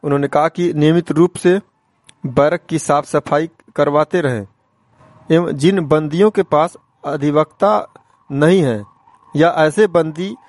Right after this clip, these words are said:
जो जमानतदार के अभाव में अभी तक जेल में निरुद्ध हैं, उनका प्रार्थना पत्र तैयार कराकर जिला विधिक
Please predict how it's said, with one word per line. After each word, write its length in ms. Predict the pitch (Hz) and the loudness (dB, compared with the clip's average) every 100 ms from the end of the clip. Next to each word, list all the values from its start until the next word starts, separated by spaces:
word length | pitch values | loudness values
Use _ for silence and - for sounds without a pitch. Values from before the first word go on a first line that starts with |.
| _ _ - | _ _ -2
जो 220 | 165 226 | 0 0
जमानतदार 960 | 135 151 156 160 175 190 160 143 170 185 | 0 -2 0 -2 -2 -4 -2 0 0 0
के 180 | 180 | -6
अभाव 460 | 180 156 139 135 165 | -2 -4 -2 -2 -2
में 220 | 170 180 | -2 -6
अभी 280 | 156 139 175 | -4 -2 -4
तक 320 | 190 180 180 | -2 -4 -2
जेल 380 | 160 139 160 185 | -8 -4 -4 -4
में 260 | 160 165 170 | -6 -6 -6
निरुद्ध 400 | 147 160 156 127 | -4 -4 -4 -6
हैं, 240 | 113 101 - _ _ _ - - - - - - - - 143 | -6 -10 -18 _ _ _ -20 -20 -20 -20 -20 -20 -20 -6 -2
उनका 280 | 143 180 170 | 0 0 0
प्रार्थना 440 | 156 151 143 160 | 0 -2 0 -2
पत्र 340 | - 175 175 | 0 -2 -2
तैयार 540 | 165 - 143 151 175 165 - | -4 0 2 2 0 -4 -4
कराकर 500 | 143 165 - 147 180 _ - | -2 -2 -2 -6 -8 _ -20
जिला 320 | 135 147 175 | -12 -4 -2
विधिक 480 | 175 143 165 180 185 | -2 -2 -6 -8 -16